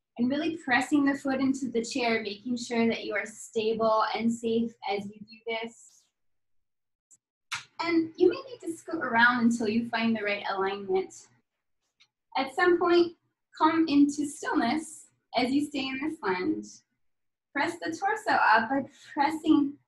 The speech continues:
on the top of the thigh and feel the opening of this hip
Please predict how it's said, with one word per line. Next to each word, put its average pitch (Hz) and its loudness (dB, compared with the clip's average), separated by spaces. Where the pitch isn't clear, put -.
on 262 4
the 285 0
top 262 0
of 240 -4
the 233 -2
thigh 220 2
and 269 6
feel 359 4
the 349 0
opening 254 0
of 226 0
this 220 -10
hip 220 -8